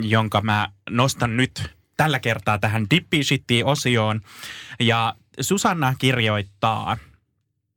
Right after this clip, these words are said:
"Olin kesällä lähes tyhjässä vaateliikkeessä, jossa innokas myyjä kyseli jatkuvasti, että löytyykö mitään kivaa.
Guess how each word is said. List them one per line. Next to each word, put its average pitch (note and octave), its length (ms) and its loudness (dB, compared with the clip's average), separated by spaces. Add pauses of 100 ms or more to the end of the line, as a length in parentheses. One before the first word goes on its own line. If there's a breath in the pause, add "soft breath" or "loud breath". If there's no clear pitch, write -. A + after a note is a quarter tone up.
(200)
"Olin E3 260 2
kesällä C3 480 0
lähes C3 340 0
tyhjässä E3+ 420 0
vaateliikkeessä, A2 800 0
jossa A2 260 2
innokas F3 480 0
myyjä B2 240 2
kyseli A2 360 0
jatkuvasti, G#2 640 -2
että G#2+ 220 2
löytyykö C#3+ 360 2
mitään G#2+ 380 0
kivaa. G2 380 -2